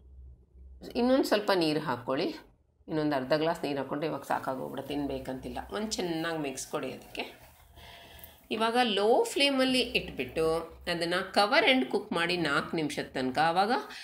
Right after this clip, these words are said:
ಎಲ್ಲ ಫ್ಲೇವರ್ಸ್ ಎಲ್ಲ ಅಬ್ಸಾರ್ಬ್ ಮಾಡಿಕೊಂಡು ಅದು, ಮ್, ನಮ್ದು ಇದಿದೆಯಲ್ಲ ಕುಂಬಳಕಾಯಿ, ಅದಕ್ಕೆಲ್ಲ ಮಸಾಲೆ ತಾಗಿ ಉಪ್ಪೆಲ್ಲ ತಾಗಿ ತುಂಬ ಚೆನ್ನಾಗಾಗುತ್ತೆ. ಇವಾಗ ಒಂದು ಒಳ್ಳೆ ಮಿಕ್ಸ್ ಕೊಡಿ. ಈಗ ಅದಕ್ಕೆ ಒಗ್ಗರಣೆ ತಯಾರು ಮಾಡೋಣ. ಎರಡು ಟೀ ಸ್ಪೂನು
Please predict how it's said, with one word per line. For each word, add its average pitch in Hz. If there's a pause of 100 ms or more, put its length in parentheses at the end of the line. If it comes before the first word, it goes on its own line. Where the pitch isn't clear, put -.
(220)
ಎಲ್ಲ 196
ಫ್ಲೇವರ್ಸ್ 196
ಎಲ್ಲ 196 (100)
ಅಬ್ಸಾರ್ಬ್ 180
ಮಾಡಿಕೊಂಡು 190
ಅದು, 175
ಮ್, 143
ನಮ್ದು 151
ಇದಿದೆಯಲ್ಲ 170
ಕುಂಬಳಕಾಯಿ, 185
ಅದಕ್ಕೆಲ್ಲ 170
ಮಸಾಲೆ 160
ತಾಗಿ 156
ಉಪ್ಪೆಲ್ಲ 160
ತಾಗಿ 151
ತುಂಬ 147
ಚೆನ್ನಾಗಾಗುತ್ತೆ. 135
ಇವಾಗ 190
ಒಂದು 175
ಒಳ್ಳೆ 180
ಮಿಕ್ಸ್ 151
ಕೊಡಿ. - (3000)
ಈಗ 254
ಅದಕ್ಕೆ 262
ಒಗ್ಗರಣೆ 202
ತಯಾರು 180
ಮಾಡೋಣ. 156
ಎರಡು 196
ಟೀ 240
ಸ್ಪೂನು 220